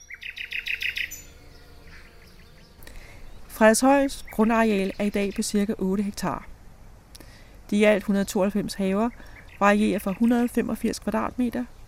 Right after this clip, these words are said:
til fem hundrede femoghalvfjerds kvadratmeter. Jeg spørger Inga, hvor stor hendes have er.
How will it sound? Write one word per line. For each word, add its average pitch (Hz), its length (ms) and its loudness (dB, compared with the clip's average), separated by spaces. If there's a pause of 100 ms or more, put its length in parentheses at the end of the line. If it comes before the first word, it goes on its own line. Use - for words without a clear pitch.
til 226 120 -2
fem - 200 0
hundrede 214 220 0
femoghalvfjerds 175 520 -6
kvadratmeter. - 480 -12 (1900)
Jeg 185 100 2
spørger 220 180 8
Inga, 214 320 4
hvor 220 160 0
stor 185 220 2
hendes 196 300 0
have 170 260 -2
er. 147 120 -4